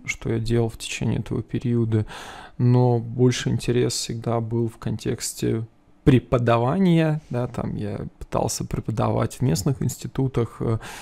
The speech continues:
финансовые рынки, ну и сейчас это продолжаю делать, и,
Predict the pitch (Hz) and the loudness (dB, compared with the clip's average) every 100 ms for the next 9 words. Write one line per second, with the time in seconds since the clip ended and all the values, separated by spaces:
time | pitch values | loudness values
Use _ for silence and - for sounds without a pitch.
0 | - - 123 120 120 - 120 113 113 120 | -16 -2 2 4 2 0 0 2 4 2
1 | 117 117 - 120 113 113 120 107 - - | 2 0 0 -2 -2 -2 0 0 -2 -4
2 | 131 - 110 120 110 110 113 113 110 110 | -4 -4 -4 -4 -2 -2 -2 -2 -2 -2
3 | 110 117 120 - - - 110 107 | 0 0 -2 -4 -6 -4 0 0